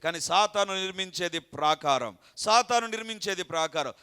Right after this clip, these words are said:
సాతాను ఏ రకంగా నిర్మిస్తాడు తెలుసా? నీతోనే పాపం చేయిస్తాడు. ఆ పాపం ఏంటి తెలుసా? దేవుని కట్టడలను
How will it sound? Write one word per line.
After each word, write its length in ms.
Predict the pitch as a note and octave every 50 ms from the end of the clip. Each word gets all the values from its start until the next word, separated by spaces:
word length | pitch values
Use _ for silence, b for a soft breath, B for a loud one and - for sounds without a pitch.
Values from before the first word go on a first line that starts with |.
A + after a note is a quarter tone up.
| b
సాతాను 540 | - - G#3+ A#3 C4+ D4 A#3 C#4+ C#4+ C#4+ C4+
ఏ 160 | B3+ A#3+ B3+
రకంగా 280 | C#4 C#4+ B3 C4+ C#4 C#4
నిర్మిస్తాడు 480 | C4 B3+ B3 A#3+ A#3 - - G#3 F3
తెలుసా? 420 | E3 E3 D#3+ C#3+ - F#3+ F#3+ F#3+ E3 B B B B
నీతోనే 640 | C#3+ F3 G#3 A#3 C4+ D4+ D4+ - D#4 D#4 D4+ D#4 D#4
పాపం 400 | C#4+ G#3+ C#4+ C#4+ C#4 C#4+ D4 C#4+ C4+
చేయిస్తాడు. 560 | C4+ C4+ A#3+ - - A3+ G#3 F#3+ E3+ C#3+ A2 b b b -
ఆ 60 | F3+
పాపం 380 | E3+ A3 A3+ C4 C4+ C#4+ C#4+
ఏంటి 180 | C#4+ C#4 C4+ C#4+
తెలుసా? 460 | C#4 C#4 C4+ G#3 A#3+ C#4 C#4 C4+ G#3+ B B B B
దేవుని 460 | - G3 A#3 C4 C4+ C#4 C#4 C4 C4
కట్టడలను 760 | - _ - A3+ A3+ - - A#3+ A#3+ A#3 A#3+ A#3 A#3 A3 A3